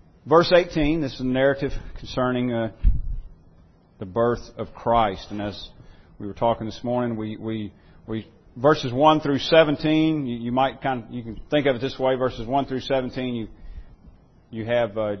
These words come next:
the, uh, human genealogy, lineage of Jesus, and you might think of this as the divine lineage here,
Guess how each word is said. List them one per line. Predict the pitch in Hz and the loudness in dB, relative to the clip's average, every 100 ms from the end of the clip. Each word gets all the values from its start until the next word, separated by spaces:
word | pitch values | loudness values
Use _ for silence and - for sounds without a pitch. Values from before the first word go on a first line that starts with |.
| - - | -10 -18
the, | 110 113 107 | -6 -4 -2
uh, | 101 | -2
human | 95 - 151 151 147 139 143 131 - - - - - _ - | -4 0 2 2 2 2 0 -2 -6 -8 -8 -14 -20 _ -10
genealogy, | 120 135 123 123 127 120 123 120 117 | -4 0 4 4 2 -2 -6 -8 -10
lineage | 104 123 123 117 101 | -4 -2 0 -2 -4
of | 107 | -8
Jesus, | 117 117 117 110 - | -4 -4 -4 -6 -8
and | 104 | -8
you | 107 | -4
might | 135 139 - _ - - - | -6 -6 -14 _ -20 -20 -12
think | 131 127 | -8 -6
of | 117 | -4
this | 120 123 - | -4 -4 -6
as | 104 98 | -12 -12
the | 107 | -10
divine | 107 101 123 120 107 98 87 _ - _ _ _ - - - - _ _ _ - 113 - _ _ _ - | -6 -4 -2 -2 -2 -6 -10 _ -20 _ _ _ -16 -14 -14 -20 _ _ _ -20 -20 -20 _ _ _ -10
lineage | 110 104 98 98 90 | -6 -4 -6 -8 -12
here, | 107 98 95 | -10 -8 -8